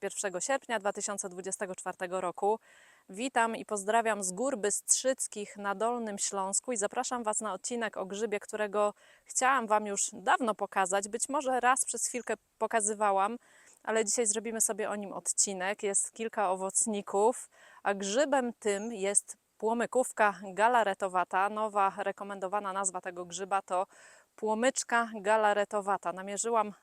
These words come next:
tutaj tą, y, płomyczkę rok temu, ale był tylko jeden owocnik, a dzisiaj fajna okazja, żeby pokazać Wam tego grzyba, bo jest to grzyb rzadki, pod częściową ochroną i niewątpliwie, y, fajnie będzie się z nim zapoznać. Być może część z Was go nigdy nie widziała. Ja,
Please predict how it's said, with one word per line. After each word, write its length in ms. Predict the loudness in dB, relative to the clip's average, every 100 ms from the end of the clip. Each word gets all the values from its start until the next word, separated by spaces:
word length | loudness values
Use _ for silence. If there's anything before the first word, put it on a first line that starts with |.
| _
tutaj 300 | -12 -4 -2
tą, 300 | -2 -4 -6
y, 20 | -8 -6 -4 -4 -4
płomyczkę 600 | -2 -2 -2 -4 -2 -4 _ -20 -4
rok 380 | 0 4 4 2
temu, 360 | 0 0 2 0
ale 120 | 0
był 160 | -4
tylko 280 | -6 -4 -2
jeden 300 | 0 0 -2
owocnik, 540 | -2 0 2 2 -2 -6
a 100 | -4
dzisiaj 300 | -4 -4 -2
fajna 400 | 2 2 2 -2
okazja, 300 | -2 -2 -2
żeby 320 | -4 -6 -8 -10 -20 -8
pokazać 420 | 2 2 4 2
Wam 140 | 0 -2
tego 220 | -2 -2
grzyba, 360 | -2 0 0
bo 100 | 0
jest 220 | -2 -2 0
to 180 | -2 -2 _
grzyb 240 | -10 -6 -6 -8
rzadki, 840 | -4 4 4 4 -10 -8 -8 -8
pod 140 | -12 -8
częściową 560 | -2 0 0 -2 -4
ochroną 720 | -6 0 2 2 0 -2 -2 -8 -16 -20 _
i 120 | -2
niewątpliwie, 960 | 4 4 4 0 -2 -6 0 6 6 4 -4 _ _ -8 -4 -2 -2 -2 -4
y, 40 |
fajnie 400 | 6 6 6 2
będzie 220 | -2 -2
się 140 | -2 0
z 60 |
nim 140 | 0 4
zapoznać. 520 | 6 8 6 6 -4 -8
Być 240 | -8 -6
może 260 | -4 -4 -4
część 240 | -2 0
z 40 |
Was 200 | 0 0
go 120 | -2 -6
nigdy 280 | -6 -8
nie 140 | -6 -6
widziała. 440 | -2 -2 2 2
Ja, 420 | 4 6 6 4